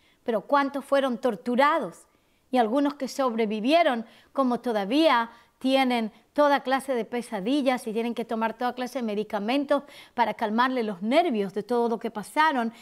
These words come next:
en esos actos horríficos del Tercer Reich y de Hitler y de los S S. Pero la cuestión es que esto sucede en las naciones más cristianas del mundo. La Alemania protestante, la Polonia católica.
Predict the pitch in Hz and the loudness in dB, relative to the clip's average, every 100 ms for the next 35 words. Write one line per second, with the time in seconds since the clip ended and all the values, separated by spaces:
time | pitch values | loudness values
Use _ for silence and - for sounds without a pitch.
0 | - - - 220 226 233 - 247 - 269 | -20 -14 -6 -6 -4 -6 -2 -2 -2 -8
1 | - 247 226 220 294 - 302 214 196 214 | -8 -6 -4 0 0 -2 -6 -6 -6 -6
2 | 190 220 - 208 185 214 285 - - - | -6 -8 -6 -8 -6 -2 -2 -4 -16 -20
3 | _ _ _ _ _ _ 285 214 196 - | _ _ _ _ _ _ -2 0 -2 -4
4 | 262 254 247 247 - - - 226 208 214 | -4 0 0 -2 -6 -20 -8 -2 0 -2
5 | - 247 247 311 330 294 254 254 247 - | -4 -6 -2 0 0 0 -4 -2 -2 -2
6 | - 466 494 - - 262 220 - - - | 2 2 2 -4 -4 -2 -2 -6 -20 -20
7 | - 339 359 453 494 370 - 359 302 233 | 0 2 2 0 -2 -4 2 2 4 2
8 | - 277 277 262 262 302 294 254 302 311 | 0 -2 0 -2 0 0 0 0 0 -2
9 | 339 320 302 285 302 302 339 427 339 202 | -8 -2 2 2 2 -2 0 -2 0 -2
10 | - - - - - 269 311 311 233 - | -4 -16 -20 -20 -4 2 4 4 0 -2
11 | 247 240 247 285 285 277 240 233 226 - | -2 0 0 2 0 -2 -4 -4 -6 0
12 | 247 226 226 294 392 - _ - 262 254 | 2 2 2 2 2 -4 _ -2 -2 0
13 | 240 202 202 202 226 294 349 392 285 190 | -4 -4 -6 -6 0 4 4 2 0 -2